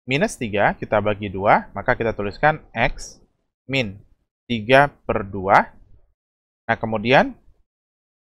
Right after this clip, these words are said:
jika ini dikuadratkan, maka kita akan memperoleh sebuah angka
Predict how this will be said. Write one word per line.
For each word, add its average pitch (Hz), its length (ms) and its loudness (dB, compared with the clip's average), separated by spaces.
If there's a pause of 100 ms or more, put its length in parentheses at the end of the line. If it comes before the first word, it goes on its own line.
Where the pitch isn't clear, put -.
(140)
jika 160 320 2
ini 165 240 -2
dikuadratkan, 113 960 0 (880)
maka 156 640 0
kita 151 240 2
akan 131 240 -2
memperoleh 113 720 0 (560)
sebuah 110 480 -2
angka 117 640 0